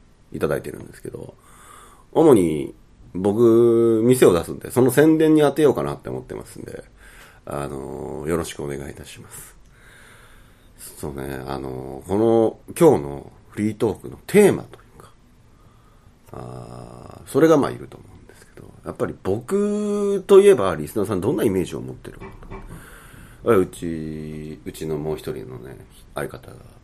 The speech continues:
僕のことをゲスクマ、ゲスクマって言うから、あの、ひょっとしてゲスな印象を持ってるんじゃないかなと思うんですが、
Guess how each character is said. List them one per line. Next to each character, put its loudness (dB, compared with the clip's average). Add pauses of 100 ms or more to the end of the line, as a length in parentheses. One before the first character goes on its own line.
(260)
僕 -6
の -10
こ -12
と -16
を -20
ゲ -10
ス -14
ク -12
マ、 -8
ゲ -8
ス -14
ク -6
マ -6
っ -12
て -18 (340)
言 -12
う -16
か -16
ら、 -16 (1000)
あ -14
の、 -14
ひ -14
ょ -10
っ -10
と -6
し -8
て -8
ゲ -2
ス -8
な -4
印 -6
象 -8
を -10
持 -4
っ -12
て -2
る -4
ん -12
じ -12
ゃ -12
な -12
い -14
か -16
な -10 (680)
と -4
思 2
う -4
ん -8
で -18
す -16
が、 -12